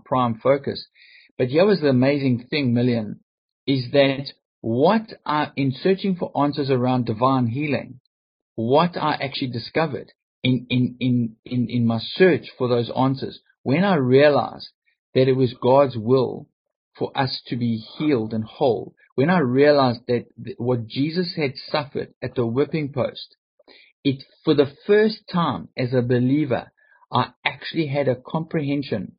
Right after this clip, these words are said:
a small one, albeit, uh, uh, it was a small one. I had a comprehension of how much God loved us.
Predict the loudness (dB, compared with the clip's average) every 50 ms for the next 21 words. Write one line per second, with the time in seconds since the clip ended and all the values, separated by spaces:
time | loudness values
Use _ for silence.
0 | _ _ -10 -10 -10 -8 -2 2 4 6 6 6 4 0 -2 -6 -8 -6 -4 -4
1 | -2 -2 -2 -2 -2 -2 -6 -12 -16 -8 -4 -4 -4 -4 -6 -8 -8 -6 -6 -8
2 | -8 -6 -8 -8 -8 -8 -10 -8 -4 0 0 0 0 0 -4 -8 -12 -16 _ _
3 | -20 -20 -20 -20 -18 _ 0 2 4 4 2 2 0 0 0 2 2 0 -2 -2
4 | -2 -4 -4 -4 -6 -6 -6 -6 -8 -12 _ _ _ _ _ 0 0 0 -2 -8
5 | -14 -12 -8 -4 -2 0 0 0 0 0 0 0 2 0 0 -2 -4 -10 -10 _
6 | 0 2 2 2 0 -2 -2 -2 -2 -2 -4 -6 -8 -10 -12 -14 -20 -20 -20